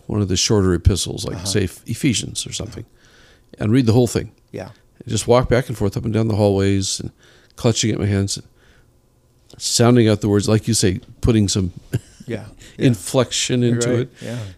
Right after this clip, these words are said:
Speaker 1: And then actually the King James is good for that too. It's, it's a very readable text.
Speaker 2: Yeah.
Speaker 1: But sometimes I'll do it with one of Luther's translations,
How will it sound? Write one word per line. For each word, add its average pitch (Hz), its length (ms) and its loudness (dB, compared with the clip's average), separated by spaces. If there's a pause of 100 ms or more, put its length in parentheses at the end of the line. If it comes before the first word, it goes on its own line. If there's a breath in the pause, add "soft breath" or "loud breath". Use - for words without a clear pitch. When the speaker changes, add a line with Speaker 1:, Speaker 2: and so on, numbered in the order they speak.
(160)
Speaker 1:
And 160 360 4
then 156 100 4
actually 214 260 0
the 175 60 0
King 196 240 0
James 165 300 0
is 104 100 -2
good - 180 -6
for - 120 -8
that 131 260 -6
too. 131 320 -6 (140)
It's, - 200 -12
it's - 260 -8
a 107 120 -4
very 110 320 -6
readable 110 460 -2
text. - 420 -8
Speaker 2:
Yeah. - 160 -16 (800 loud breath)
Speaker 1:
But 117 320 2
sometimes 196 340 -2
I'll 107 60 2
do 104 200 0
it - 120 -4
with 101 240 -6 (160)
one 110 180 -4
of 98 180 -4
Luther's - 480 -4
translations, - 760 -8